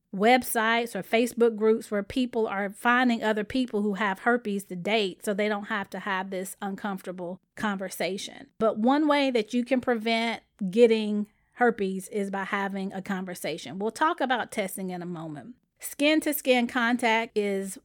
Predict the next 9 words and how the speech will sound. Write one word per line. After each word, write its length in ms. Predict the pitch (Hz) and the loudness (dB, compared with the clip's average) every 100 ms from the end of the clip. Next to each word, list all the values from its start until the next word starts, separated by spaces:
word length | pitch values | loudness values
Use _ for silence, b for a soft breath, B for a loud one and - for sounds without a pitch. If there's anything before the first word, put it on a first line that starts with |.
| _ | _
the 180 | 202 208 | -2 0
way 300 | 190 208 220 | 2 4 4
that 240 | 220 214 - | 4 0 -4
you 100 | 208 | -4
can 220 | 208 190 | -4 0
get 220 | 202 240 | 2 4
it. 180 | 294 - | 2 -2
Again, 420 | 208 196 214 214 208 | -4 -2 -2 -2 -2
condoms, 800 | - 262 277 311 311 320 320 | -2 0 2 2 2 2 0